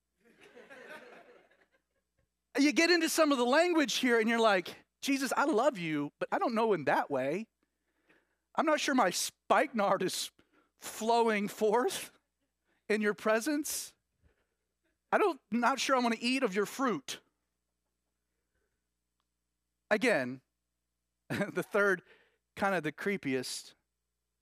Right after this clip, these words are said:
Wh-, what's the book about? Well, this is where I, I really think it's important to have a solid hermeneutic.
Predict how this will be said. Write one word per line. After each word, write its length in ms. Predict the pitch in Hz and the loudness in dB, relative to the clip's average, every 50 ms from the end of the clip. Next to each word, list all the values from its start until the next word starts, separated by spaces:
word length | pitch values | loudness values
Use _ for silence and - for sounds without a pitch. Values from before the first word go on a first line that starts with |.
| _ _ _ _ _ _ _ _ _ _ _ _ _ _ _ _ _ _ _ _ _ _ _ _ _ _ _ _ _ _ _ _ _ _ _ _ _ _ _ - - - | _ _ _ _ _ _ _ _ _ _ _ _ _ _ _ _ _ _ _ _ _ _ _ _ _ _ _ _ _ _ _ _ _ _ _ _ _ _ _ -20 -18 -12
Wh-, 200 | 185 196 - _ | -12 -12 -12 _
what's 260 | - 190 214 - - - | -4 -4 -4 -4 -4 -6
the 100 | - 170 | -6 -4
book 220 | 156 196 - - | -2 -2 -2 -4
about? 640 | 160 135 131 127 113 98 90 - - _ - - - _ _ _ _ _ _ _ _ _ _ _ _ _ _ _ _ _ _ _ _ - | -4 -4 -2 -2 0 -2 -4 -6 -8 _ -18 -20 -20 _ _ _ _ _ _ _ _ _ _ _ _ _ _ _ _ _ _ _ _ -6
Well, 60 | 190 | -4
this 180 | 233 269 - | -4 -2 -2
is 60 | 269 254 | -2 0
where 120 | 262 226 | 2 2
I, 120 | 220 220 - - | 2 2 2 0
I 40 | 202 | -2
really 280 | 202 202 220 233 233 214 | -2 0 0 0 0 -2
think 460 | - - 220 208 202 190 175 - - - | -2 -2 0 0 0 -2 -4 -8 -8 -10
it's 180 | 170 - - | -10 -8 -6
important 840 | 175 160 - - 175 190 196 185 135 120 113 120 123 - - - - _ _ _ _ _ _ _ _ _ _ _ _ _ _ - | -8 -8 -6 -4 -2 -2 -2 -2 -4 -8 -10 -12 -12 -14 -18 -20 -20 _ _ _ _ _ _ _ _ _ _ _ _ _ _ -2
to 80 | 180 | 0
have 180 | 175 220 285 302 | 0 2 0 0
a 60 | 285 | -2
solid 400 | - - 226 202 214 214 214 190 | -2 0 2 2 2 2 0 0
hermeneutic. 720 | 185 196 190 180 175 175 170 151 117 95 - - - | 0 -2 -2 -2 -2 -4 -4 -4 -4 -6 -8 -10 -18